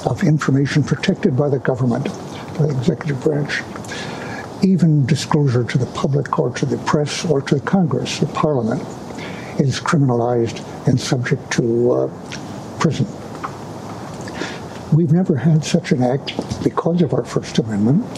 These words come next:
In fact, one was almost inadvertently, uh, passed by Congress in the year two thousand, but it was vetoed by President Clinton as a clear-cut violation of the First Amendment. He cited in his opinion, accompanying that,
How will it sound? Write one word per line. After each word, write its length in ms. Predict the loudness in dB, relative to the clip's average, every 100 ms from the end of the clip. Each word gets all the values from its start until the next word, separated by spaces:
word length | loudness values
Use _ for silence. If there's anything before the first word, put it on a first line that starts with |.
| -8 -8 0
In 160 | 4 4
fact, 380 | 2 0 0 -4 -10 -10 -2
one 260 | 2 4 4
was 180 | 4 2
almost 420 | 4 2 2 2
inadvertently, 960 | 4 4 4 2 4 4 4 2 2 0 -6 -10 -10 -10 0
uh, 440 | 2 2 2 0 2
passed 520 | 4 4 2 -4 -2 -2
by 100 | 0
Congress 540 | 2 4 4 2 2
in 80 | 2
the 80 | 4
year 180 | 4 2
two 140 | 2 0
thousand, 680 | 2 2 2 2 2 2 -2 -8 -2
but 80 | 2
it 40 | 4
was 140 | 4
vetoed 480 | 6 6 4 2 2
by 100 | 0
President 540 | 2 0 2 0 2
Clinton 460 | 4 4 4 2 2 -2 -10 -10 -10 -10 -2
as 140 | 2 2
a 40 |
clear-cut 580 | 0 0 2 2 0 -2 -10 -2
violation 600 | 0 2 2 2 2 0
of 80 | 0
the 80 | 0
First 320 | 0 2 2
Amendment. 440 | 2 4 4 4 4
He 120 | 2
cited 500 | 2 2 2 0 0 2
in 120 | 4
his 320 | 4 2 -2 -8 -12 -2 -2
opinion, 640 | 2 2 4 4 2 2
accompanying 540 | 2 2 4 4 4
that, 200 | 4 2